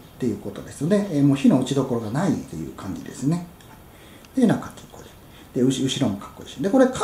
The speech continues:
ケースをね、あの、買ったんですけども、八百八十円でしたね。えー、まあ、ケースがあれば大丈夫かな。あと、あの、表面なんですけどね、表面。これ、こ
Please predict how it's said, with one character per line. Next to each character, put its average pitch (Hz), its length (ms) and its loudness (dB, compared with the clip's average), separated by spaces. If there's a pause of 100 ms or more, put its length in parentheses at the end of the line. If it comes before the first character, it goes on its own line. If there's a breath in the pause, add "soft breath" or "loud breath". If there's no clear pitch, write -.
(140)
ケ 466 200 4
ー - 20 6
ス 139 140 0
を 120 80 2
ね、 120 280 4
あ 110 60 -2
の、 107 200 -2
買 - 180 -12
っ - 20 -16
た 160 140 0
ん 117 80 4
で 95 80 -2
す - 100 -12
け 95 80 -8
ど 92 120 -8
も、 92 60 -6
八 - 200 -8
百 185 100 -6
八 180 240 -4
十 214 80 0
円 165 120 2
で - 60 -4
し - 120 -12
た 87 80 -12
ね。 110 180 -4 (460 loud breath)
え 127 320 0
ー、 - 20 -4
ま - 300 2
あ、 - 120 -20
ケ 320 100 2
ー 302 40 6
ス 277 140 2
が 127 80 4
あ 135 40 6
れ 156 100 8
ば 120 120 -2
大 101 200 -6
丈 143 140 -2
夫 - 120 -6
か - 140 -14
な。 - 540 -8
あ 349 40 0
と、 - 300 4
あ 170 80 4
の、 160 220 8
表 143 220 6
面 349 400 6
な 101 80 -4
ん 95 100 -4
で 82 100 -8
す - 100 -12
け - 60 -10
ど - 80 -10
ね、 160 440 2
表 147 160 6
面。 120 160 4 (140)
こ 135 140 0
れ、 127 80 2
こ 120 160 -6